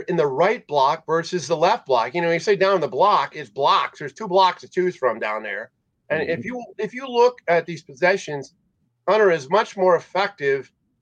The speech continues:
Speaker 1: on the right block where he can, with that left hook, he can kinda, you know,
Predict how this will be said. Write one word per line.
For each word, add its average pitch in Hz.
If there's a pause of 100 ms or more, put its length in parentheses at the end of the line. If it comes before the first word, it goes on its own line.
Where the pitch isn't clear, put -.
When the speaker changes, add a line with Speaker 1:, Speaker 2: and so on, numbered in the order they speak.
(180)
Speaker 1:
on 156
the 143
right 190
block 120
where 147
he 175
can, 139 (500)
with 165
that 156
left 185
hook, 196
he 170
can 160
kinda, 156 (320)
you 175
know, 131